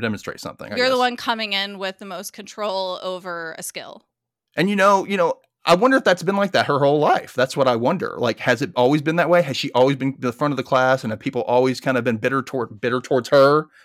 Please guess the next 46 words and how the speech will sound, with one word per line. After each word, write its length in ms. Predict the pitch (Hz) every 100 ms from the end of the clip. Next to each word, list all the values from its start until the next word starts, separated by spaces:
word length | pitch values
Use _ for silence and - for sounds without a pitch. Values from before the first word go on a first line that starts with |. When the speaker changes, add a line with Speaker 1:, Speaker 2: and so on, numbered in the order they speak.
| _
Speaker 1:
for 120 | -
that? 380 | 143 147 156 - _ - _
And 140 | 120 120
maybe 360 | 131 131 123 - -
in 160 | 131
turn, 280 | 120 139 135
that's 180 | 123 -
why 140 | 127
I 40 | 113
would 140 | 113
say 420 | - 117 107 104 - _ _
she 240 | - - 135
Speaker 2:
That's 120 | 254
Speaker 1:
might 220 | 135 285
Speaker 2:
a 40 | 233
Speaker 1:
be 100 | 220
Speaker 2:
lot 240 | 226 233
of 80 | 220
Speaker 1:
bitter. 320 | 220 202 208 -
Speaker 2:
leaps. 500 | 170 - - - - _ -
Like, 140 | 214
a 40 |
Speaker 1:
I, 140 | 214 247
Speaker 2:
lot 220 | 226 214
Speaker 1:
I 80 | 247
Speaker 2:
of 80 | 277
Speaker 1:
go 180 | - -
deep, 260 | 180 196 160
and 140 | 147
when 100 | 135
I 60 | 151
think 180 | 175
about 160 | 170 117
this 160 | 113 -
crap, 240 | - 113
I 60 | 120
really 220 | 139 160
do. 240 | 147 160 120
And 80 |
it 60 | 143
goes 260 | 139 196 160
really 160 | 180
quick 220 | 151 - -
in 80 |
my 100 | 117
head. 300 | 113 160 95